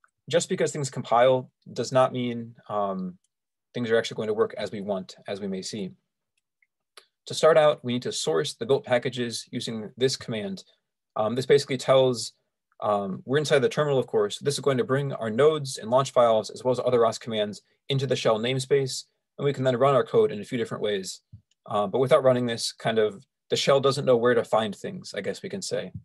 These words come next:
And so we need to run this first, typically after, um, after you run cat can make every time. To run a single ros node,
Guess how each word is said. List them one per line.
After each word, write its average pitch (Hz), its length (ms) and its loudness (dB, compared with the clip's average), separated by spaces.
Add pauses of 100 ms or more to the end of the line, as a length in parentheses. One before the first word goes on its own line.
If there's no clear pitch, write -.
(120)
And 107 100 -10
so 110 120 0
we 113 60 -4
need 117 120 -6
to 120 80 -6
run 104 140 0
this 98 100 -12
first, - 420 -2 (280)
typically 139 380 0
after, 113 460 -4 (200)
um, 95 480 -8
after 127 240 -2
you 127 100 -2
run 113 180 0
cat 123 200 -2
can 110 120 -10
make 98 300 -8 (300)
every 190 160 -10
time. 107 320 -4 (1040)
To 120 100 -2
run 135 520 0
a - 60 -12
single 202 260 2
ros 117 280 4
node, 104 380 -2